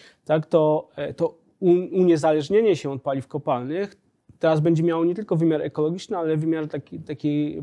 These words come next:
polityczny i bezpieczeństwa biznesu. W związku z tym te procesy nie tylko zwolnią,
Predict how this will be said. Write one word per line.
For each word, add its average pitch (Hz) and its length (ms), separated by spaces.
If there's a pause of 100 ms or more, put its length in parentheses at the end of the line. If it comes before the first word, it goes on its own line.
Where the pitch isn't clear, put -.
polityczny 170 440
i 160 40
bezpieczeństwa 135 520
biznesu. 123 420 (320)
W - 40
związku 160 280
z - 100
tym 180 240
te 175 120
procesy 170 640 (240)
nie 160 100
tylko 196 240
zwolnią, 165 540